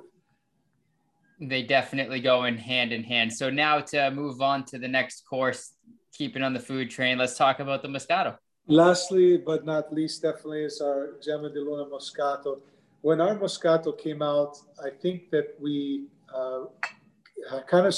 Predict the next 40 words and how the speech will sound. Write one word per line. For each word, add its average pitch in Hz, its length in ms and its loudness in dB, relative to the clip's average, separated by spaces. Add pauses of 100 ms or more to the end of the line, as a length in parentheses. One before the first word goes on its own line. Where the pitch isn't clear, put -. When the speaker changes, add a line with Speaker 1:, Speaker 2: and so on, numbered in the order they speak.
Speaker 2:
surprised, 147 680 2
uh, 139 140 -2
the 139 160 0
world, 139 220 4 (540)
because 143 300 2 (560)
the 147 80 4 (100)
world 185 220 8
was 165 200 0 (140)
getting 156 200 0
used 156 300 -6
to, 147 100 -6 (420)
uh, 135 160 -4 (120)
Moscato, 147 560 -4 (180)
and 131 80 -10 (140)
there 131 140 -6
was 123 140 -12
a - 80 0
lot 151 160 6
of 143 40 -4 (320)
sweet 160 380 -2 (100)
drinkers 147 520 2
and 127 180 -12
enjoying 139 400 0
mo-, 135 140 -6 (240)
lots 143 280 -2
and 143 100 -8
lots 135 160 -2
of 135 40 -20
Moscato. 139 440 -2 (520)
But 143 140 2
I - 60 -10
think 185 100 4 (100)
we 165 40 10 (120)
really 190 120 8 (140)
surprised 147 460 4
them 139 160 -2
with 131 120 -6
Gemma 139 280 -2
di 135 120 -4
Luna 135 200 -4